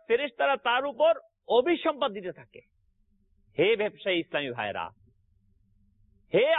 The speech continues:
আশেকানে রসুলগণ, হে ব্যবসায়ীগণ, আমরা কি করছি? আমার মালকে ত্রুটিগুলো তো গোপন করে দিয়ে দিচ্ছি না? যদি দিয়ে থাকি,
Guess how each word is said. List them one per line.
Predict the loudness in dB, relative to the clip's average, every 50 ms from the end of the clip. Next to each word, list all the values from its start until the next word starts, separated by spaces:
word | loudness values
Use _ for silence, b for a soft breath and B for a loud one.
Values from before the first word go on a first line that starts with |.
| 0
আশেকানে | -4 -4 -4 -4 -2 -2 -4 -2 -2
রসুলগণ, | -4 -4 -4 -4 -6 -6 -2 0 -2 -2 -2 -4 -10 -20 _ _ _ _ _ _ _ _ _ _ _ _ _ _ _
হে | -2 0 0 0
ব্যবসায়ীগণ, | 0 -2 -4 -4 -4 -2 -2 -2 -2 -4 -6 -8 -8 -10 -20 _ _ _ _ _ _ _ _ _ _ _ _ _ -6
আমরা | -4 -2 -2 -2 -4
কি | -2 -2 -4 -2 0 -2
করছি? | -4 -4 -2 -2 -2 -2 -2 -4 -6 -10 -16 _ _ _ _ _ _ _ _ _ _ _ _ _ _ _ _ _ _ _ _ _ _ _ _ _ _ _ _ _ _ _ _ _ -8
আমার | -4 -4 -4 -4
মালকে | -2 -2 -2 -2 -2 -4 -6 -6 -4 -2 -2 -2 -4 -6 _
ত্রুটিগুলো | -6 -4 -4 -4 -4 -6 -4 -4 -4 -4 -4
তো | -4 -4 -4
গোপন | -4 -4 -4 -2
করে | 0 2 2 2
দিয়ে | 2 0 0 0
দিচ্ছি | -2 -6 -2 -4 -4
না? | -4 -4 -12 -12 -18 _ _ _ _ _ -20 _ _ _ _ _ _ _ _ _ _ _ _ _ _ _ _ _ _ _ _ _ _ _ _ _ _ _ _ _ -12
যদি | -2 2 2 2 4 2 0
দিয়ে | 0 2 0 0
থাকি, | 0 -2 -10 -10 -8 -8 -8